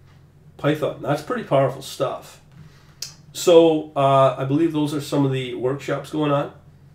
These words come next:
or labs. And when you look at the speakers list, which is, what am I looking at here? This. Okay. So,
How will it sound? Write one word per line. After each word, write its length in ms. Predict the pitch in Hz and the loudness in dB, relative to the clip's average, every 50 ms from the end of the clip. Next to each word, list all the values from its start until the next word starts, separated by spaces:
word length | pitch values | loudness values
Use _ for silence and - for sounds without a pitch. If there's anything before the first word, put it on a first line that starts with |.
| - - - - - - - - - | -20 -20 -20 -20 -20 -20 -20 -20 -20
or 80 | - 92 | -18 -16
labs. 580 | 95 98 98 98 107 110 139 147 143 - - - - - - - | -14 -12 -10 -10 -8 -10 -10 -10 -14 -16 -20 -20 -20 -20 -10 -4
And 460 | 123 131 131 131 135 135 135 135 - - - - - - | -2 0 2 2 2 2 0 -2 -8 -14 -20 -20 -20 -14
when 140 | 127 127 131 | -10 -8 -4
you 60 | 135 | -2
look 180 | 143 151 151 - | -2 -2 -2 -4
at 120 | 151 - | -6 -6
the 80 | 143 135 | -8 -10
speakers 520 | - - - - 185 190 - 156 131 110 | -10 -10 -12 -10 -10 -8 -6 -6 -6 -6
list, 380 | 110 104 104 113 - - - - - - - - - - - _ - - - - - - - - - - - - - - - - - - | -8 -8 -8 -10 -10 -14 -18 -20 -20 -20 -20 -20 -20 -20 -20 _ -20 -20 -20 -20 -20 -20 -20 -20 -20 -20 -20 -20 -20 -20 -20 -20 -20 -18
which 300 | - 98 - - - - | -18 -18 -18 -18 -20 -20
is, 1000 | - - 92 107 120 139 165 180 185 190 196 202 98 95 98 - - - 180 - | -20 -18 -14 -10 -10 -10 -8 -8 -8 -8 -8 -8 -8 -10 -10 -10 -10 -12 -12 -12
what 120 | - - - | -12 -12 -10
am 80 | - | -12
I 60 | - - | -12 -14
looking 300 | - - - - - - | -14 -16 -16 -18 -18 -18
at 160 | - - - - | -18 -20 -20 -20
here? 260 | - - - - - - - - - - - - - - - - - - - - - - - - - - - _ - - - - - - - - | -20 -20 -20 -20 -20 -20 -20 -20 -20 -20 -20 -20 -20 -20 -20 -20 -20 -20 -20 -20 -20 -20 -20 -20 -20 -20 -20 _ -20 -20 -20 -20 -20 -20 -18 -14
This. 420 | - 120 - - - - - - - - - - - | -12 -12 -12 -14 -16 -18 -20 -20 -20 -20 -20 -20 -16
Okay. 320 | - - 131 139 120 - - - - - - - - - - - - - - _ - - - - - _ _ - - - - - - - - - - - - - - - - - - - - - | -14 -12 -10 -10 -10 -12 -10 -8 -8 -8 -8 -10 -14 -20 -20 -20 -20 -20 -20 _ -20 -20 -20 -20 -20 _ _ -20 -20 -20 -20 -20 -20 -20 -20 -20 -20 -20 -20 -20 -20 -20 -20 -20 -20 -20 -20 -18
So, 580 | - - - 170 156 156 151 151 151 147 151 | -16 -4 2 2 4 4 4 4 2 2 -2